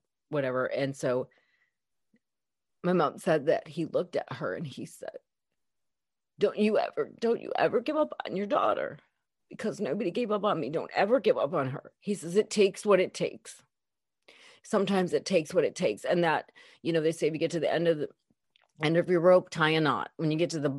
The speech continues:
when you reach rock bottom, quit digging. Um, but, uh, you know, and then I saw something, it's another thing I'm gonna put on a shirt, but it said, um,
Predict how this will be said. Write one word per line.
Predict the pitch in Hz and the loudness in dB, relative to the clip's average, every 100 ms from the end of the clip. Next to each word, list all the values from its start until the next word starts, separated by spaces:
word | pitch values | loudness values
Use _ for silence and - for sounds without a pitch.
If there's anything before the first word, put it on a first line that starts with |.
| - | -6
when | 127 147 147 | -4 0 2
you | 143 | 2
reach | 185 - | 2 2
rock | 190 - | 0 2
bottom, | 175 175 180 | 2 4 2
quit | 170 180 151 | 0 0 2
digging. | 156 135 110 104 147 - _ | 2 2 0 -6 -8 -16 _
Um, | 160 151 143 135 160 _ _ _ _ _ _ _ - | 2 2 2 -2 -8 _ _ _ _ _ _ _ 2
but, | 180 160 - | 6 6 6
uh, | 165 151 139 - | 6 6 4 2
you | 190 175 | 2 4
know, | 156 160 | 4 2
and | - 170 | 2 2
then | |
I | 165 | 2
saw | 165 175 | 2 2
something, | 170 175 156 160 | 2 0 2 4
it's | 151 151 | 4 2
another | 165 170 | 4 4
thing | 165 147 | 4 4
I'm | |
gonna | 139 | 2
put | 135 139 | 2 2
on | 135 | 2
a | 131 | -2
shirt, | 147 117 - | -2 -2 2
but | 151 | 2
it | 147 - | 0 0
said, | 147 | 0
um, | - 151 143 135 135 | 2 0 0 -4 -8